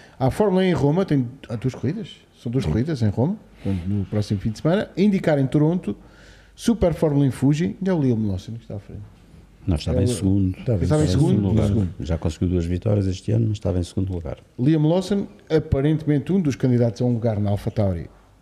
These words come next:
Speaker 1: na próxima temporada, ou quem sabe já nesta, vamos ver. E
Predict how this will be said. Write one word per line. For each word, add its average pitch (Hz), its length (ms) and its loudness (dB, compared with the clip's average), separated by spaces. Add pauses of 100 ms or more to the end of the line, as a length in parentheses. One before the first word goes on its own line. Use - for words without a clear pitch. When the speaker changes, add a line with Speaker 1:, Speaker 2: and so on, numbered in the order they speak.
Speaker 1:
na 110 180 0
próxima 104 360 -2
temporada, 101 580 -2 (140)
ou - 220 -4
quem - 160 -4
sabe 98 300 -4
já 90 60 -2
nesta, 117 300 -2
vamos 98 200 -2
ver. 147 240 0 (840)
E 240 500 2